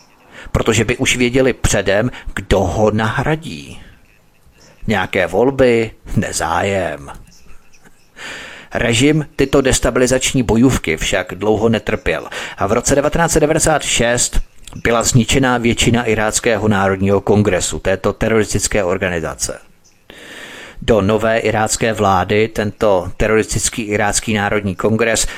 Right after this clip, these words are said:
také nikdo nepustil. Sadám mohl zůstat klidným. Bílý dům už neměl v úmyslu ho odstranit.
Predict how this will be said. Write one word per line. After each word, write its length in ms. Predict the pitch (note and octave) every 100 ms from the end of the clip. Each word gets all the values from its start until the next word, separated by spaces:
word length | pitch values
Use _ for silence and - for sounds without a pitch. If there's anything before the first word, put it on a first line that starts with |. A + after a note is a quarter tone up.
| - -
také 340 | A2 - A#2
nikdo 280 | G#2+ G#2 G#2+
nepustil. 600 | F#2+ F2+ F2 - A#1 - - - - - - - - -
Sadám 520 | - C#3 D3+ D#3+ D3+
mohl 240 | C#3 B2+ B2+
zůstat 420 | B2+ B2 B2+ -
klidným. 500 | A#2+ G#2+ F2+ C#2 C2 - - - - -
Bílý 280 | G#2+ F#2+ E2+
dům 280 | A2 A#2 B2
už 260 | C#3 - B2
neměl 340 | A#2+ A#2+ A#2
v 120 | -
úmyslu 400 | G#2+ G#2 G2 F2+
ho 120 | F#2+
odstranit. 720 | E2+ - - D#2 C#2+ - -